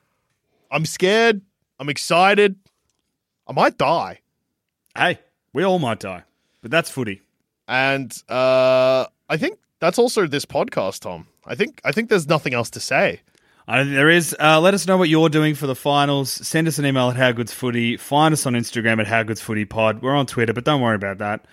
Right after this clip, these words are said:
Speaker 2: Um, or you can look us up on individually. I'm Orchid on most, if not all, social medias.
Speaker 1: And I'm Deuce thirteen on all social medias. Um, I've just found one email, Tom.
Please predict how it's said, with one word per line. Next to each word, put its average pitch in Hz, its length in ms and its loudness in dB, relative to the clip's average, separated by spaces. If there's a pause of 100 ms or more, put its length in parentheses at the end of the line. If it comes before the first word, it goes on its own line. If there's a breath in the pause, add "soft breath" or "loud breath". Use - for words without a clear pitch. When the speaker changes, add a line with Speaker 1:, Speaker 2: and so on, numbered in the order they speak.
(360 loud breath)
Speaker 2:
Um, 120 240 0
or 147 100 2
you 151 80 4
can 160 100 2
look 170 140 2
us 156 100 -2
up 143 140 2
on 139 180 -2 (180)
individually. 127 840 -2 (180)
I'm 135 440 -2 (260)
Orchid 143 720 0
on 117 200 -2 (120)
most, 135 680 0
if 135 160 -6
not 117 180 -2
all, 123 240 -2
social 113 400 -4
medias. 95 460 -10
Speaker 1:
And 127 120 0
I'm 143 240 -2 (160)
Deuce 175 240 2
thirteen 151 560 0
on 127 120 -2
all 139 200 2
social 131 320 -4
medias. 117 720 -4 (760)
Um, 123 380 0
I've 131 140 -2
just 180 160 -2
found 147 240 0
one 123 180 0
email, 113 300 -2
Tom. 101 340 -8